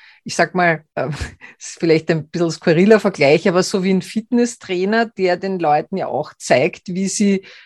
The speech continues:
durch, ähm, Ernährung, durch Bewegung ein gesünderes Leben führen können. Und so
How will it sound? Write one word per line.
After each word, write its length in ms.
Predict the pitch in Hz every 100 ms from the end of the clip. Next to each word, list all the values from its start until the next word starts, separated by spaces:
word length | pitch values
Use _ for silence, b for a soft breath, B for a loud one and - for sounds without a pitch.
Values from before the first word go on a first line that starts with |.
| _
durch, 380 | - 190 190 -
ähm, 500 | - 160 160 156 160
Ernährung, 800 | 196 190 147 156 170 170 170 165 -
durch 160 | 180 -
Bewegung 680 | 196 156 160 202 196 196 - b b b
ein 520 | 170 170 175 175 165 - -
gesünderes 580 | 185 - 214 214 185 -
Leben 260 | 156 180
führen 460 | 220 220 226 240 240
können. 440 | - 208 220 240
Und 240 | 220 220 208
so 520 | - 190 202 226